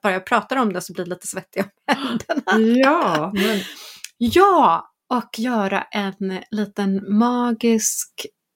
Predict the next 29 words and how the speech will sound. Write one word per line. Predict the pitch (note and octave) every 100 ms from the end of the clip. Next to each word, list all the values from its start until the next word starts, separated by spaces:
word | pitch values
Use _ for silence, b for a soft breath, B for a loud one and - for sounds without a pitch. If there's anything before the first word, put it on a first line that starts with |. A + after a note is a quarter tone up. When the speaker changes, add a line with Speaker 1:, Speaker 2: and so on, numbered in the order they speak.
| _
Speaker 1:
ehm, | G3+ G3 - G3 F#3+ G3+ -
ritual | G#3 G3+ G3+ E3+ E3+
för | E3 F3+ E3
att | E3 -
sätta | A3 - C4
beskydd. | A3+ - F4+ A3+ F#3+ - _ _ A#3 A#3 B _ _ -
Så | -
är | C4 C4
det |
så, | A#3+ A3+
älskade | G3 F#3 - F#3+
lyssnare, | F#3+ F#3+ F#3 E3
att | E3+
du | - F3
är | F3+
lite | F#3 - F#3 F3 - _
nyfiken | G#3 G3 F#3+ - G3 G3+ F#3+
eller | F3+ F3+
sugen | - F#3 F3 E3+
på | F#3
att |
komma, | - F3 F3+ F3+ - _ -
eh, | G#3 F#3
till | F#3 F#3+
Stockholm | G3 F#3+ F#3
och | F#3
få | G3+ - -
mer, | G#3+ G#3 G3 F#3+ - _ _ _ -
eh, | A3 G#3+ G#3+